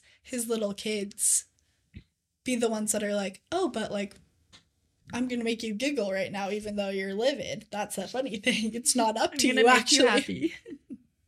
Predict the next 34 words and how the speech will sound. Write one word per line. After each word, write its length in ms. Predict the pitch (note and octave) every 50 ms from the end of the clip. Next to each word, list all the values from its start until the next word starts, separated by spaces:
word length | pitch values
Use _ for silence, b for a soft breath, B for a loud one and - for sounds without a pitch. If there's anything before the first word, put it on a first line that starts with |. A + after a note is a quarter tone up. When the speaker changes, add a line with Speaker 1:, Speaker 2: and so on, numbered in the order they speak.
| _ B B B B B B A4+ B -
Speaker 2:
<laughs> 0 |
That's 300 | - E4 D#4 E4 C4 A#3+ -
so 240 | - - - B3+
Speaker 1:
Even 200 | C4+ E4+ - -
though 80 | G4+ G#4
you 100 | G4 F4
Speaker 2:
true. 60 | E4+ C#4+
Speaker 1:
don't 180 | E4 D#4+ C4+ A#3
wanna 240 | C#4+ E4 F#4 F#4+
be 120 | C4+ A#3 A3+
happy, 260 | A#3 G#3 G3+ - A3+
I'm 120 | A3+ A3+ A#3
gonna 140 | A#3 A3+ A3
make 220 | A3 G#3+ G#3 -
you 80 | A3 G#3+
be 120 | G#3+ G#3
happy 260 | G#3 G#3 G3 G3+ G3+
Speaker 2:
Right. 80 | E3 -
Speaker 1:
anyways. 720 | - D#4+ C4 - - - - - - - - - - - -
Speaker 2:
Right. 340 | A#3 G#3 F3+ - - - - - _ - - -
Speaker 1:
And 80 | D4+
it's 160 | F4 - - -
awesome. 580 | - - - D5+ D#5 - - - A#4 G#4 F#4 D4+
Speaker 2:
Literally 240 | B3+ A3+ G#3+ G3+ G3
how 120 | G#3+ G#3 G3
I 120 | F#3+ G3
feel 180 | F#3+ - F#3+ F#3+
with 140 | F#3+ G3+ G3
God. 240 | - - - - G#3 A#3+ - _ -
I'm 80 | B3
kinda 160 | A#3+ B3 A#3 A#3
like, 260 | A3+ G#3 A3 A#3 G#3+ G#3 - -
Speaker 1:
Oh. 160 | A3+ A#3+ B3
Speaker 2:
"Okay, 400 | B3+ B3 - A3 F#3+ F#3+ F#3+ F#3+